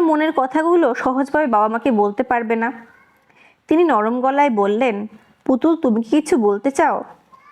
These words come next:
পুতুল মাথা নাড়ল, সে বলতে চায়। রহমান সাহেব বললেন, "কি বলতে চাও বাবা?" "গাছগুলো কেন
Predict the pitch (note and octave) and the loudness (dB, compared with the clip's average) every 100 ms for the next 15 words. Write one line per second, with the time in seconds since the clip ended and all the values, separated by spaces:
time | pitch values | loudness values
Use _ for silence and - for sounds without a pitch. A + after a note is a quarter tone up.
0 | - - _ _ _ _ - C#4 F4 C4 | -20 -20 _ _ _ _ -4 0 2 0
1 | F3 A#3 G3 D#3+ D#3+ - G#3+ _ _ - | 0 -2 -2 -2 -4 -4 -8 _ _ -4
2 | D#4 B3 G#3+ G#3 G#3+ F3+ - - _ _ | 0 2 0 0 -2 -2 -4 -8 _ _
3 | _ _ _ - - A3 A3+ B3 C4+ - | _ _ _ -20 -8 -4 -2 -2 -2 -2
4 | D4+ C4+ G#3+ A3 D#4 B3 A3 - - _ | 0 0 0 0 0 -2 -4 -10 -20 _
5 | _ - F#4 C4+ G#3 G3+ G3 F#3+ F#3+ G3+ | _ 0 2 2 -2 -2 -2 0 0 -2
6 | D4 - - _ _ _ _ _ _ _ | -4 -8 -20 _ _ _ _ _ _ _
7 | _ _ C4 B3+ B3+ D4 D#4+ E4 | _ _ 0 0 -2 -4 -2 -2